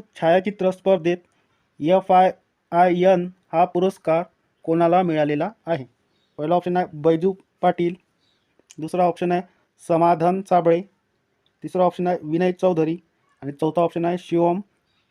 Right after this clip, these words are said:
भोसरे. योग्य उत्तर असणार ऑप्शन क्रमांक एक, बैजू पाटील. दोन हजार बावीसचा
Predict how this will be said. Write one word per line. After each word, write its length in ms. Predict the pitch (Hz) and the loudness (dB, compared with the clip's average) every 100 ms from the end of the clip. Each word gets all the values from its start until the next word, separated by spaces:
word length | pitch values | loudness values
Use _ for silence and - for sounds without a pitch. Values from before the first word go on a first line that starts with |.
| _ | _
भोसरे. 360 | 135 175 180 127 - _ _ _ _ _ _ _ _ _ _ _ _ _ _ _ _ _ _ _ _ _ _ _ _ 147 | -4 -2 -2 -6 -8 _ _ _ _ _ _ _ _ _ _ _ _ _ _ _ _ _ _ _ _ _ _ _ _ -4
योग्य 300 | 165 165 190 | -4 0 -2
उत्तर 220 | 190 180 | 0 -2
असणार 200 | 180 180 | 0 -2
ऑप्शन 240 | 170 180 | -2 -4
क्रमांक 280 | 165 165 156 | -4 -4 -4
एक, 280 | 156 170 - _ _ | -4 -6 -10 _ _
बैजू 420 | 143 156 160 160 208 _ _ - | -6 0 0 -2 -8 _ _ -2
पाटील. 260 | 165 - 110 _ _ _ _ _ _ _ _ _ _ _ _ _ _ _ _ _ _ _ _ _ _ _ _ _ _ _ _ _ _ _ _ _ _ _ _ _ _ _ _ _ _ _ 156 | -2 -2 -10 _ _ _ _ _ _ _ _ _ _ _ _ _ _ _ _ _ _ _ _ _ _ _ _ _ _ _ _ _ _ _ _ _ _ _ _ _ _ _ _ _ _ _ -20
दोन 340 | 139 156 208 | -6 0 2
हजार 260 | 208 202 214 | 2 2 0
बावीसचा 600 | 165 165 190 202 208 | 2 2 0 -2 0